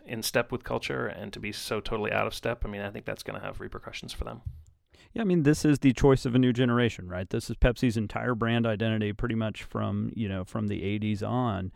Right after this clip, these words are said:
Speaker 2: And they have really staked their reputation on their relative coolness compared to kind of the timelic-,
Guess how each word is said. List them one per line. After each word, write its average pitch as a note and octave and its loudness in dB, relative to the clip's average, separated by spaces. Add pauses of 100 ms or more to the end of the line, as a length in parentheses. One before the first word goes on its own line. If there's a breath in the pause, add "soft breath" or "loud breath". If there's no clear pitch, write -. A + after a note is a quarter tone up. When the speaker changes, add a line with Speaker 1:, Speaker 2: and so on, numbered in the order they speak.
(440 loud breath)
Speaker 2:
And A2 2
they A2 0
have A2+ 0 (160)
really B2 4
staked - -2
their A#2+ 6
reputation A#2+ 4
on A2+ 6
their A2+ 6
relative A2 4
coolness A#2+ 2
compared A2 2
to A2 0
kind A2 0
of G#2 0
the G#2 -2
timelic-, G#2 -4